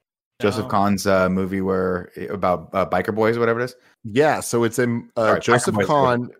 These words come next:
Speaker 1: yeah, I've seen
Speaker 3: movie
Speaker 1: Torque.
Speaker 3: that's, uh, about motorcycles and from the producers of The Fast and Furious.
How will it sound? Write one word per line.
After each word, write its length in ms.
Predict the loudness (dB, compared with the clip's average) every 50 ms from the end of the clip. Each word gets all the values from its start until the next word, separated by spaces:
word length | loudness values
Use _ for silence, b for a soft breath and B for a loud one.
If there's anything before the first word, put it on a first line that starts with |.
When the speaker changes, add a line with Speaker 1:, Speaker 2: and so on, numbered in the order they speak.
| _ -6
Speaker 1:
yeah, 140 | -2 0 0
I've 100 | 0 0
seen 80 | -2
Speaker 3:
movie 100 | -4 -4 -4
Speaker 1:
Torque. 140 | -6 -8 _ _ _ _ _ -2 0
Speaker 3:
that's, 280 | 2 2 2 0 -2
uh, 120 | -2 0 0
about 320 | 0 2 0 0 0 2
motorcycles 840 | 2 2 2 2 0 -2 -2 -6 -6 -6 -6 -6 -6 -6 -6 -8 -12
and 380 | -10 -6 -4 -2 -2 -2 -4 -6
from 120 | -6 -6
the 60 | -6 -6
producers 500 | -6 -6 -6 -6 -6 -6 -8 -8 -4 -2
of 240 | -2 -2 -2 -2 -4
The 80 | -6 -4
Fast 220 | -4 -4 -4 -6
and 100 | -8 -10
Furious. 460 | -10 -10 -8 -8 -8 -8 -8 -12 -14